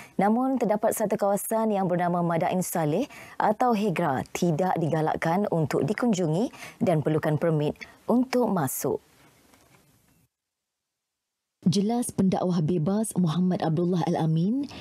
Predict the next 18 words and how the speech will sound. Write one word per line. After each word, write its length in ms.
berdasarkan 960
hadis 480
riwayat 480
Bukhari 560
dan 160
Muslim. 560
Nabi 240
Muhammad 480
sallallahu 560
alaihi 240
wasallam 400
bersabda, 800
"Jangan 640
kalian 340
masuk 640
ke 80
negeri 400
kaum 560